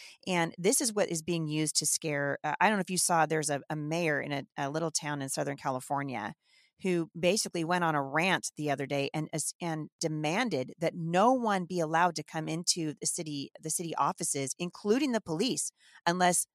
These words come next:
they could prove they're vaccinated. Because he was saying, "Listen, you could, you know, you could kill somebody. You know, you, I'm sorry, but you can't walk around with a virus that could potentially kill someone. You need to be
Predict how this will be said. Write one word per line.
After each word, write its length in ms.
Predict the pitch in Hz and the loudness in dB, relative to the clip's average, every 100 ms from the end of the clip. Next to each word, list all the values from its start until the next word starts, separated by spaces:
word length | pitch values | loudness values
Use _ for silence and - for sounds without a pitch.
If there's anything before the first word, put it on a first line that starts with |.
| - | -2
they 220 | 170 185 | 0 0
could 180 | 180 156 | -2 -2
prove 260 | 196 160 | -4 0
they're 180 | 160 143 | 0 2
vaccinated. 680 | 135 151 - 143 131 120 - - - - | 4 2 2 -2 -2 -4 -8 -12 -18 -8
Because 220 | 160 156 | 0 0
he 160 | 214 254 | 2 2
was 160 | 220 | 4
saying, 280 | - 160 151 | 4 2 2
"Listen, 360 | 170 240 165 - | 0 2 0 -2
you 180 | 165 302 | 0 2
could, 220 | - 180 _ _ | 4 0 _ _
you 80 | 196 | -2
know, 80 | 190 | 0
you 240 | 165 285 | 4 2
could 220 | - 175 - | 2 -8 2
kill 200 | 311 320 | 4 6
somebody. 440 | 214 185 160 139 | 4 6 6 4
You 240 | 143 208 | -2 0
know, 80 | 185 160 | 0 -2
you, 180 | 247 - - - | -4 -6 -16 -4
I'm 160 | 262 302 | -2 4
sorry, 240 | 190 226 | 4 4
but 160 | 180 233 | 0 -4
you 80 | |
can't 220 | - 247 208 | -2 0 4
walk 220 | 214 - | 4 4
around 360 | 202 247 185 - - - | 0 2 0 -2 -10 -2
with 100 | 185 | 0
a 60 | |
virus 320 | 160 220 240 - | 4 6 6 2
that 100 | 175 | -2
could 140 | 156 | -4
potentially 400 | - 202 - 160 | -2 -2 0 -2
kill 180 | 226 240 | 0 0
someone. 400 | 185 156 151 170 - - | 0 0 0 -2 -10 -16
You 220 | 170 196 254 | -4 0 2
need 180 | 208 - | 2 0
to 100 | 160 | 0
be 340 | 160 151 | 0 0